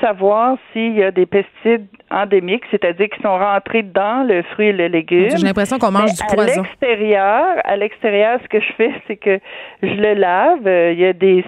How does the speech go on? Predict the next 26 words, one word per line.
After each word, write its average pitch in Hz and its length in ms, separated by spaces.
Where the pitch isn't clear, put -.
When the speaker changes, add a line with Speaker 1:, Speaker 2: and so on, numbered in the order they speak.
Speaker 1:
savons 220 380
aussi 247 380
qui 247 100
existent 202 580
ou, 190 180
enfin, 190 360
je 180 140
le 226 140
lave. 226 320
Si 302 160
c'est 349 160
une 240 160
peau 269 240
rigide, 233 560
là, 247 320
mettons 190 260
comme 208 160
une 185 140
pomme, 226 500
je 185 140
peux 196 180
vraiment 214 480
brosser, 208 880
laver 190 640
avec 190 260
du - 80